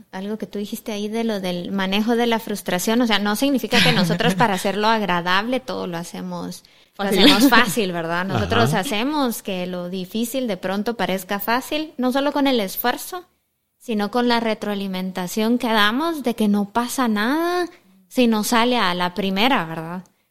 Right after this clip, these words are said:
Speaker 1: O sea,
Speaker 3: Claro.
Speaker 1: estamos en un ambiente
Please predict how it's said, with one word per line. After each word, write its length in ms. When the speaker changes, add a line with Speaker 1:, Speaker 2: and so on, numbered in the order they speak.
Speaker 1:
O 40
sea, 260
Speaker 3:
Claro. 80
Speaker 1:
estamos 920
en 140
un 160
ambiente 680